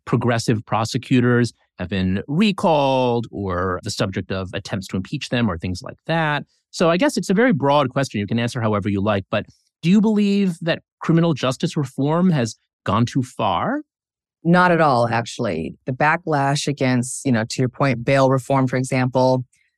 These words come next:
Speaker 2: really was fueled by the local tabloids,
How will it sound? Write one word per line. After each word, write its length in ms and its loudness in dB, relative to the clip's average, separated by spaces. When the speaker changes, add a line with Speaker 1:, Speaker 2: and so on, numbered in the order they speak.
Speaker 2:
really 280 2
was 220 -2
fueled 680 0
by 480 0
the 360 0
local 380 2
tabloids, 840 0